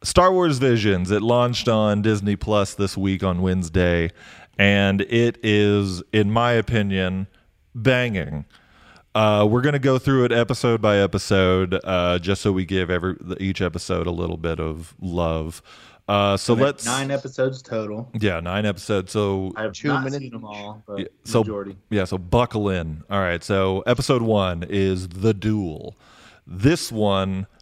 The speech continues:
Speaker 1: O M G.
Speaker 2: Pretty
Speaker 1: They,
Speaker 2: good one to start out
Speaker 1: they,
Speaker 2: with.
Speaker 1: yeah, they really came out of the gate with a good one. The art style was phenomenal.
Speaker 2: Yeah.
Speaker 1: The,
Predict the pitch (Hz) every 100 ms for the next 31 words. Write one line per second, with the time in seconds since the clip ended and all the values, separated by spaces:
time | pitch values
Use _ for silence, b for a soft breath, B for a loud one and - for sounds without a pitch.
0 | _ - 123 123 127 131 139 - 107 104
1 | 101 90 87 87 92 85 85 82 b b
2 | b b - - 120 113 127 104 101 -
3 | 101 98 98 127 123 113 98 101 113 110
4 | 107 127 135 127 - 117 110 104 101 98
5 | 95 87 98 92 92 - - 117 107 101
6 | 95 87 90 76 73 73 95 107 - 101
7 | 104 113 - - 110 98 98 92 90 -
8 | 92 85 82 85 82 82 - B B B
9 | B 95 92 87 90